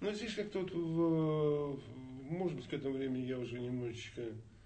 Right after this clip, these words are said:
э, изменился. Может быть, если бы не как-то пошло косо, криво, э,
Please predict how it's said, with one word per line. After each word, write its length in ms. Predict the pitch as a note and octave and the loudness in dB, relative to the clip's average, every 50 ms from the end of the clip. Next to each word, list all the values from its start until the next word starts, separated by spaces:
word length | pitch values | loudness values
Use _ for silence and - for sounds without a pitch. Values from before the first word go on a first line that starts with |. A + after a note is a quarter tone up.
| - - - - - - | -20 -20 -20 -20 -16 -10
э, 200 | A2+ A#2 A2+ A#2 - | -6 -4 -4 -2 -2
изменился. 800 | A#2+ G#2+ A#2+ B2+ C3 C#3+ D#3+ F3+ F3+ D#3+ D3+ - E3 D#3 D3+ C#3+ - - - - - - - - - - | -2 -2 0 0 2 4 4 4 4 4 0 -2 -2 -2 -4 -4 -8 -14 -16 -20 -20 -20 -20 -20 -18 -14
Может 420 | - A2+ A#2 C#3 E3 E3 - - - | -12 -6 0 2 2 2 2 -2 -6
быть, 160 | B2+ A2+ G#2 G#2 G#2 A2+ A2 A2 A#2+ | -6 -6 -6 -6 -6 -6 -6 -4 -4
если 220 | B2+ A2+ - A#2+ | -4 -4 -4 -4
бы 100 | B2 B2+ | -4 -2
не 240 | B2+ B2 B2+ B2+ A#2 | -2 0 0 -2 -2
как-то 320 | - C3+ A#2 G#2+ - C3 B2 A#2+ | -2 -4 -6 -4 -6 -6 -6 -6
пошло 440 | A2 - C#3+ B2 A2 - - B2+ A2+ | -6 -4 -4 -4 -4 -4 -4 -4 -6
косо, 360 | G#2+ - C3+ C3 A#2 - B2 A#2 | -4 -4 -4 -4 -4 -4 -6 -6
криво, 460 | - B2+ B2 A#2+ A#2 A2+ A2+ A2 G#2+ A2 - - - - - - - - - | -4 -4 -4 -2 -2 -2 -2 -2 -4 -6 -8 -10 -16 -18 -20 -20 -20 -16 -12
э, 220 | G#2+ A2 A2 A2 | -10 -8 -8 -8